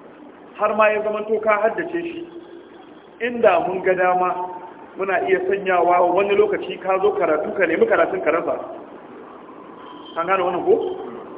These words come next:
Kuma da za ka nemi duk wani taimako da kowaye da bokaye ne, wa iyaz billah, ko ka nemi taimako da ƙwararru ne ko da waye, ba za ka samu wanda zai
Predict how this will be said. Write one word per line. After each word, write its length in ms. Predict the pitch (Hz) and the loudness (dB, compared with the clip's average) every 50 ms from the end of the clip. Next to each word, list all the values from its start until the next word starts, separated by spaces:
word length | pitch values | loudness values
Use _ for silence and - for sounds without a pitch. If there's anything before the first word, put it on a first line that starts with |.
| - - - - | -18 -14 -6 -4
Kuma 420 | 202 202 202 202 196 196 196 196 196 - - - - - | 0 2 2 2 4 2 2 0 -2 -4 -8 -12 -10 -2
da 240 | - 165 170 165 160 | 4 6 6 6 6
za 160 | 180 214 226 220 220 | 6 4 4 4 2
ka 40 | 202 185 | -4 -4
nemi 480 | 175 165 160 160 175 190 202 190 - - - - - - | -4 -4 -4 -4 -6 -6 -10 -12 -12 -16 -18 -18 -18 -14
duk 140 | 208 220 214 | -10 -6 -4
wani 200 | 214 214 220 226 220 | -2 -2 -2 -4 -4
taimako 500 | - 185 170 180 185 185 - - 196 - - | -2 -2 0 2 2 0 2 4 4 4 4
da 60 | - | 2
kowaye 640 | - - - 220 247 247 226 202 175 170 180 180 170 175 - | -4 -4 0 0 2 4 4 4 4 6 4 4 2 2 2
da 80 | 165 156 | 0 2
bokaye 640 | 175 190 220 233 - - 190 175 170 190 214 226 226 | 4 6 4 4 4 4 2 2 4 4 2 2 2
ne, 240 | 220 208 180 147 139 - - - | 4 2 2 2 0 -4 -4 -2
wa 80 | 208 202 | -2 0
iyaz 220 | - 185 190 196 - 170 | 2 2 2 2 2 -2
billah, 320 | 170 160 185 175 147 - - - - - - - - - - - - - - - | 0 2 2 2 2 0 -4 -8 -8 -12 -14 -16 -18 -18 -20 -20 -20 -12 -2 2
ko 100 | 214 226 | 2 2
ka 120 | 220 214 | 2 2
nemi 240 | 185 180 180 196 226 | 0 0 0 0 0
taimako 460 | - 208 190 185 196 196 190 220 208 | 2 2 4 4 4 2 4 4 4
da 120 | 185 190 175 | 4 4 2
ƙwararru 560 | - - 196 185 185 175 175 175 220 233 240 | 2 4 4 4 6 4 2 2 2 2 6
ne 140 | 226 220 202 160 - - - - - - - - - - - | 6 6 6 6 4 0 -2 -4 -6 -8 -10 -12 -14 -10 0
ko 140 | - 226 233 | 6 6 6
da 100 | 220 202 | 8 6
waye, 320 | 185 175 170 185 202 - | 6 6 6 6 6 4
ba 120 | - 165 170 | 4 2 4
za 120 | 190 202 | 2 2
ka 120 | 202 196 175 165 | 2 0 -4 2
samu 440 | 170 165 160 175 214 269 339 - - - - - - - - - - - - - 139 | 2 2 2 2 0 -2 -2 -4 -6 -10 -12 -14 -16 -18 -20 -20 -20 -20 -18 -12 -8
wanda 300 | 156 170 170 160 165 170 | -8 -8 -4 -4 -4 -2
zai 180 | 196 220 214 | -2 -4 -4